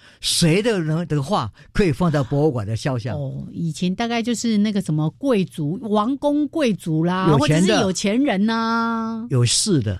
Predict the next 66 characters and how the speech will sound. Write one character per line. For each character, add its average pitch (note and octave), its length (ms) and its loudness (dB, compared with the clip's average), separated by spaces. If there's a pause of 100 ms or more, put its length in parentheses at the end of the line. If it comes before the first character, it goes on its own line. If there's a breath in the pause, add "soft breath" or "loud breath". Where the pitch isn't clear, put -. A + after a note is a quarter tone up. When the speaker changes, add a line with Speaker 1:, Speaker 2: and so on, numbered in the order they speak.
Speaker 2:
嗯。 G#3 500 0
Speaker 1:
对 E3 80 2
不 - 20 2
对？ E3+ 160 2
有 B2+ 80 2
势 F#3 180 -2
力 E3+ 160 2
的。 G#2+ 240 -2
Speaker 2:
是。 A3 280 -2
Speaker 1:
有 D#3+ 120 2
权 B2 300 0
的。 B2+ 220 0 (280)
Speaker 2:
嗯。 C3+ 240 -6
Speaker 1:
另 G3+ 140 4
外 A3 100 2
就 E3+ 140 2
是 A#2 60 -4
说， D3+ 180 -4 (560)
他 F3 180 4
的 D#3 240 2 (340)
生 F#3+ 220 0
活 C#3+ 140 2
是 D3 100 2
很 G#2+ 160 2
风 C#3 280 2
光 A#2 240 2
的。 F#2+ 160 -4
Speaker 2:
嗯 F#3+ 380 0
哼。 A3 60 2
Speaker 1:
哦， G#3 240 2 (360 soft breath)
比 G#2+ 100 -6
较 C#3 160 2
是 B2 160 -2
风 E3 220 2
头 B2 160 2
人 A2 200 0
物 B2 120 0
啦， F#2 100 -2
Speaker 2:
是， F#3 340 0
是， D3+ 120 2
Speaker 1:
黑 E3 40 4
社 D#3+ 140 2
会 C#3 80 2
头 G#2+ 180 -2
啦， G#2+ 120 -2
Speaker 2:
是。 - 20 -2
Speaker 1:
什 A#2+ 80 -2
么 B2 80 -2
东 C3+ 100 0
西 A#2+ 60 -2
这， C#3 140 2
这 B2+ 160 0
些。 G2 100 -2
Speaker 2:
啊， - 60 0
对 F3+ 160 0
啦。 C3+ 320 -4
Speaker 1:
所 C4+ 120 0
以 B3 40 2
那， C4 180 2
那 A#3 280 2
一 A3+ 120 2
种 B2 260 0 (340)
选 B2+ 380 2
择 C#3 220 2
性 G#3+ 320 2
的 F#2+ 260 -2